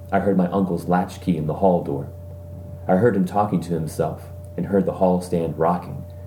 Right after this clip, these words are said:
when it had received the weight of his overcoat. I could interpret these signs. When he was midway through his dinner, I asked him to give me the money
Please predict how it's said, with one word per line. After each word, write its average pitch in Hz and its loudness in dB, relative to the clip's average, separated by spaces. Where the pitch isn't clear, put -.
when 87 2
it 90 6
had 85 0
received 90 0
the 76 -2
weight 82 2
of 71 -6
his 73 -2
overcoat. 71 -2
I - -2
could - -2
interpret 71 -2
these 69 -6
signs. 69 -4
When 90 2
he 98 2
was 90 2
midway 98 4
through 98 0
his 90 2
dinner, 95 2
I 85 2
asked 90 4
him 87 2
to 90 0
give 92 2
me 92 6
the 82 -2
money 90 2